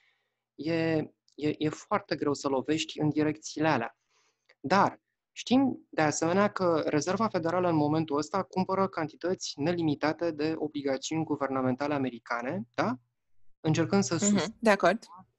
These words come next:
Speaker 1: să susțină piața de obligațiuni, și în curând o să vorbim și despre asta, și să susțină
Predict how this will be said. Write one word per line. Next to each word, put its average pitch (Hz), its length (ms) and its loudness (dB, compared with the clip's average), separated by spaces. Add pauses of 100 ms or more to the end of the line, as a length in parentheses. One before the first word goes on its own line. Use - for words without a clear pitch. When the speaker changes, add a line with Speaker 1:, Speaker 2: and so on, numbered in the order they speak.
(160)
Speaker 1:
să - 180 -2
susțină 160 880 2
piața 175 460 -2
de 143 80 0
obligațiuni, 127 1120 -2 (240)
și - 100 2
în 220 80 6
curând 170 280 4
o 139 60 2
să 135 140 -6
vorbim 131 260 -2
și - 120 -6
despre 127 320 -4
asta, 202 420 -2 (380)
și - 160 -2
să 190 140 4
susțină 185 1040 2